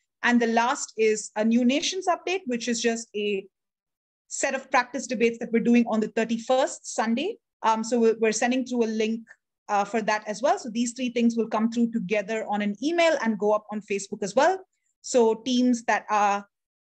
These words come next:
new to W S D C in the last three years or haven't broken at W S D C in the last three years, and then teams that don't fall under these brackets as well can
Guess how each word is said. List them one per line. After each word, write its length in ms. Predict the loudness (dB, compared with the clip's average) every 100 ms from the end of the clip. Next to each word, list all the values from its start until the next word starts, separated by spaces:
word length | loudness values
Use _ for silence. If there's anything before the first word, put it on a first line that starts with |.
| _ 0
new 240 | 2 2
to 80 | 0
W 300 | -2 0 -4
S 80 | -4
D 100 | -4
C 160 | 0
in 80 | 2
the 80 | 4
last 260 | 2 0
three 120 | -4 -2
years 360 | 0 0 -2 -6
or 80 | -4
haven't 260 | 2 2
broken 260 | 2 0 -2
at 100 | -2
W 220 | -4 -4
S 80 | -6
D 120 | -8
C 120 | -6
in 40 | -2
the 80 | 2
last 240 | 0 -2
three 100 | -2
years, 260 | 0 0 -2 2
and 120 | 4
then 200 | 4 2
teams 240 | 0 -2
that 180 | -2 -2
don't 200 | -2 0
fall 200 | 0 0
under 240 | 0 -2
these 220 | -4 -6 -4
brackets 420 | -2 -2 -6 -10
as 140 | 0
well 200 | 2 2
can 300 | 0 -2 -4